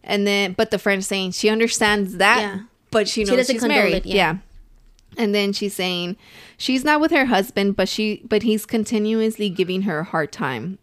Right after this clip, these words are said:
Speaker 1: They have kids together, and the kids have witnessed all the abuse before and after the separation. So ya no están juntos." And as a friend, I feel like anything I say doesn't matter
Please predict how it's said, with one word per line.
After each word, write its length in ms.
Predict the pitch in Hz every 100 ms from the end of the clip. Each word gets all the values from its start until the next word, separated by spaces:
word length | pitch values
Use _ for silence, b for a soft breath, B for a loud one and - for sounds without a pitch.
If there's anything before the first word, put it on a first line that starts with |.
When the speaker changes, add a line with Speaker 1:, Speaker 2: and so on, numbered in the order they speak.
| -
Speaker 1:
They 140 | 190
have 260 | 214 208 -
kids 220 | 220 214
together, 380 | 214 190 175 165
and 220 | 175 180
the 40 |
kids 420 | 180 - 269 202 -
have 220 | 190 185
witnessed 520 | 185 185 185 170 -
all 160 | - 185
the 160 | 190
abuse 460 | 180 170 180 175 165
before 360 | - 170 165 156
and 120 | 151
after 240 | 143 -
the 60 | 120
separation. 680 | - - 90 123 - 92 190 _ _
So 160 | -
ya 80 | 185
no 60 | 196
están 220 | - 220
juntos." 440 | 196 185 165 - - B B B B B
And 160 | 190 196
as 140 | 190
a 60 | 190
friend, 640 | - 214 240 226 196 190
I 120 | 214
feel 240 | 202 202 196
like 240 | 196 - _ -
anything 460 | 202 226 233 226
I 80 | 196
say 420 | 196 - 185 185 -
doesn't 400 | - 175 180 180
matter 400 | 175 160 151 175